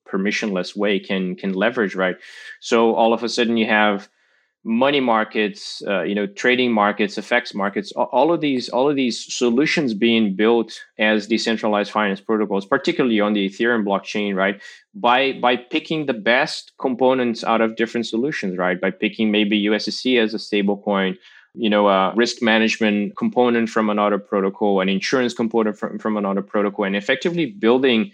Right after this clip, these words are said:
uh, all of this, this infrastructure that, that is not, it's, it's very different from traditional fintech, right? It doesn't start from the user experience and, and, and walks backwards from that, but it starts from capabilities and infrastructure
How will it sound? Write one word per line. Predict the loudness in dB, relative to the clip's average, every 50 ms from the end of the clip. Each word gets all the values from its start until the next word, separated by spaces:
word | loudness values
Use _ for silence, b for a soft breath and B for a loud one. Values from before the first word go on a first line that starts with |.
| B B B B B B B -2
uh, | -2 0 -2 -2 -2
all | 0 2 4 4 4
of | 4
this, | 4 2 0 0 -4 -4
this | -4 -2 -2 0
infrastructure | -2 0 0 0 -2 -2 0 -2 -2 0 2 0 0 2
that, | 4 4 2 2 2 B B B B B B B B -2
that | 0 0 2
is | 2 0 0
not, | 0 2 2 4 4 2 2 0
it's, | -4 -6 -4
it's | -6 -10 -8
very | -4 0 2 2 2 2
different | 0 0 -2 0 0 -2 -4 -2
from | 0 0 -2 0
traditional | 0 0 2 2 2 2 0 0 0 0
fintech, | -2 -2 0 0 0 0 0 0 0 2 2 2 0 -4 -2 0
right? | 0 2 2
It | 0
doesn't | 2 2 2 2 2 -2
start | -2 -2 0 2 2 2 2 2
from | 0 -2 -2 0
the | 0 2 2 2
user | 2 4 2 4 4 2 2
experience | 2 0 -4 -10 -2 0 2 2 2 0 -2 -2
and, | -4 -4 -2
and, | -4 -4 -4 -4 -2 -2
and | -2 -2 0
walks | 0 -2 -2 -4 -12
backwards | -8 -2 0 0 0 0 -2 -6 -6 -4
from | -6 -6 -4 0
that, | 2 2 2 2 0
but | -2 -2
it | -2
starts | -2 0 2 2 2 2
from | 0 -2 0 0 2 0 0 -2 -6 _
capabilities | -2 0 0 0 2 0 -2 0 2 2 2 2 2 2 0 2
and | 2 2 2
infrastructure | 0 0 0 -2 -4 -4 -2 -4 -4 -4 -4 -4 -2 -2 -2 -2